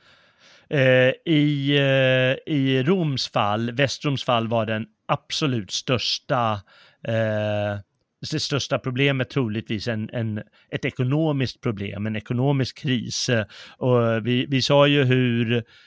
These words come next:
germanerna, de trängde igenom de här befästningarna, eh, ungefär, jag vet inte, eh, nyårs, eh, nyår fyrahundraåtta, fyrahundranio eller fyrahundratio.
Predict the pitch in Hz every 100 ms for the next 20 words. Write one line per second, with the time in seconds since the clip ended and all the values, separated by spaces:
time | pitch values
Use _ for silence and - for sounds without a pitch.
0 | _ _ - - - 135 127 127 143 151
1 | 147 135 131 - 127 131 135 131 - 135
2 | 127 120 123 117 127 147 143 135 123 117
3 | 117 104 101 104 143 135 - 147 139 120
4 | 104 101 104 - - - - 139 127 -
5 | 113 117 131 120 117 131 123 147 165 139
6 | 117 131 123 - 147 135 143 160 175 135
7 | 135 - 175 170 151 160 139 123 131 131
8 | - _ 156 - _ 123 117 139 117 117
9 | 127 120 107 107 - 131 104 101 - -
10 | 175 127 147 180 131